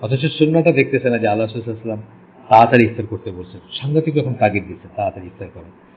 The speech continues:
So, এই দেরি করতে, করতে, করতে, করতে আমাদের দেশে বাংলাদেশিদের ভিতরে অনেকে এখন, আহ, প্রশ্ন তুলছে। আমি কালকেও একজন বলল যে, আহ, এই কোরআনের ল্যাঙ্গুয়েজ তো হচ্ছে যে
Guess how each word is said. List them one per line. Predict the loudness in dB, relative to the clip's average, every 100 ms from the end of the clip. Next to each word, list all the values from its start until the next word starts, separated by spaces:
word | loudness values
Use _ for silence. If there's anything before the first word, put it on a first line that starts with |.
| _ -20 4
So, | 8 10 8 2 -14 -20 -12
এই | 0 2 4
দেরি | 8 10 10
করতে, | 8 4 2
করতে, | 2 2 2
করতে, | 2 2
করতে | 2 2 4
আমাদের | 6 6 4 4
দেশে | 4 4
বাংলাদেশিদের | 4 4 4 0 0 0
ভিতরে | 0 0 0
অনেকে | 0 -4 -6
এখন, | -6 -6 -10 -12 -20 -20 -20 -20 -12
আহ, | -10 -4
প্রশ্ন | -4 -2
তুলছে। | 0 0 -2 -8
আমি | -10 -2
কালকেও | 0 2 0
একজন | 0 -6
বলল | -8 -10 -12 -18 -20 -20 -20 -18 -8
যে, | -4 -2 -4
আহ, | -8 -14 -14 -14 -16 -20 -20 -20 -20 -20 -18
এই | -8
কোরআনের | 0 2 4
ল্যাঙ্গুয়েজ | 4 4 2 2
তো | -2
হচ্ছে | 0 0
যে | 2